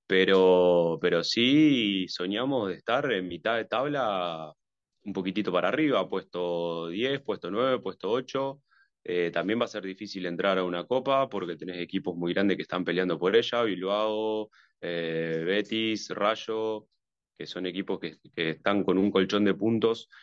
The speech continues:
que pueden mirar tranquilamente para arriba. Nosotros hoy estamos mirando un poco para abajo y mitad de tabla, que se nos den resultados.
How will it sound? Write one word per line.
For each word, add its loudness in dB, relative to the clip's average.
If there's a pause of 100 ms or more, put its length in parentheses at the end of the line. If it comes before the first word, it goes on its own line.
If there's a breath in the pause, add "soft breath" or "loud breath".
(120)
que -6
pueden 4
mirar -2
tranquilamente -6
para -4
arriba. -2
Nosotros -6
hoy 2
estamos 0
mirando -2
un -8
poco -6 (140)
para 0
abajo -2 (380 soft breath)
y -6
mitad 2
de 4
tabla, 4
que -2
se -8
nos -8
den 0
resultados. 0